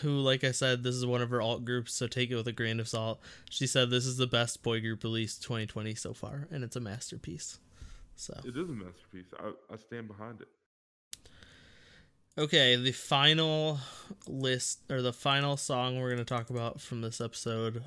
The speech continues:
Speaker 1: um, out of all the songs that came out in the past few weeks. We didn't cover everything 'cause that'd just be ridiculous.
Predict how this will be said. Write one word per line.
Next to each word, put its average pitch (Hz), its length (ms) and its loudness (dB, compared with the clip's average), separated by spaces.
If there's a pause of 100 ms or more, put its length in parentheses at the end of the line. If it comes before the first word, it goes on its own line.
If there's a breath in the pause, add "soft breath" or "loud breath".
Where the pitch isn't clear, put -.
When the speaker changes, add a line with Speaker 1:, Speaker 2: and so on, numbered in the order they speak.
Speaker 1:
um, 107 400 -6
out 110 180 -6
of 107 80 -6
all 113 200 -4
the 110 100 -4
songs 107 680 -6 (380 soft breath)
that 117 160 -8
came 110 180 -4
out 107 60 -6
in - 60 -6
the 110 80 -6
past 110 280 -8
few 107 120 -6
weeks. 104 260 -8
We 131 60 2
didn't 147 200 4
cover 131 300 2
everything 120 560 2
'cause 117 120 -4
that'd 110 300 -2
just - 220 -8
be 113 100 -4
ridiculous. 104 600 -8